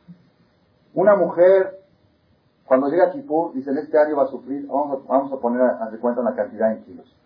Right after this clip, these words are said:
Esta mujer va a sufrir este año con la educación de sus hijos cincuenta kilos. Vamos a ponerle para, para imaginar. Va a sufrir cincuenta kilos en la educación de sus hijos.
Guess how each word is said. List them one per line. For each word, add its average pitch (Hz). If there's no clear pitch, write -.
Esta 175
mujer 170
va 165
a -
sufrir 131
este 135
año 131
con 104
la 101
educación 101
de 117
sus -
hijos 147
cincuenta 135
kilos. 110
Vamos 147
a 147
ponerle 143
para, 107
para 110
imaginar. 110
Va 170
a 185
sufrir 190
cincuenta 180
kilos 185
en 151
la 147
educación 143
de 147
sus 131
hijos. -